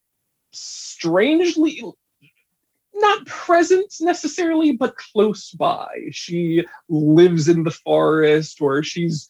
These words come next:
she's just over there, but everybody's very concerned about Mother is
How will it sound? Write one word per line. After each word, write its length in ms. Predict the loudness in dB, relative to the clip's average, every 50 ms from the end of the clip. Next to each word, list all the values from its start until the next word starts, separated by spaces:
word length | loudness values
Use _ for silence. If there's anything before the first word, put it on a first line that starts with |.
| _ _
she's 260 | -6 0 2 2 2 2
just 360 | 2 2 0 0 0 0 -2
over 160 | -2 0 2
there, 160 | 2 2 2
but 120 | 2 0 0 0
everybody's 560 | 0 2 2 2 2 2 2 2 2 0 -2
very 260 | -2 0 0 0 -2
concerned 640 | -4 -6 -12 -10 -8 -6 -4 -4 -4 -4 -4 -6 -6
about 360 | -6 -4 -4 -4 -4 -6 -8 _ _ _ _ -6
Mother 400 | -2 -2 -2 -2 -2 -2 -4 -4
is 180 | -4 -6 -6